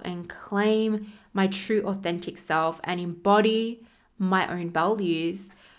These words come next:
some of the biggest feedback I was getting, like, I was attracting so many more people into my world and people coming into my offerings. And the thing that they were telling me was,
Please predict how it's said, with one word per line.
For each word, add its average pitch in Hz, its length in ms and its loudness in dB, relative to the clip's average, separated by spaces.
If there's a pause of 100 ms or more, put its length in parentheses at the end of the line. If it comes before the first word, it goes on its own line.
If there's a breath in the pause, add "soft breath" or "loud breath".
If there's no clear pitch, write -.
(200 soft breath)
some 240 200 -4
of 269 80 2
the 247 140 0 (160)
biggest 220 440 6
feedback 185 800 0
I 190 100 0
was 190 200 0
getting, 185 440 2
like, 214 240 0
I 202 80 4
was 202 140 0
attracting 190 560 2
so 175 320 -2
many 180 180 0
more 202 160 2
people 190 380 -4
into 175 260 -6
my 180 160 -4
world 170 540 4
and 185 180 -2
people 185 280 -6
coming 180 320 -6
into 180 220 -4
my 175 120 -4
offerings. 233 640 -2 (500 loud breath)
And 226 180 4
the 226 80 2
thing 220 260 -2
that 285 140 -4
they 226 120 0
were 202 120 0
telling 196 380 0
me 196 140 6
was, 190 320 4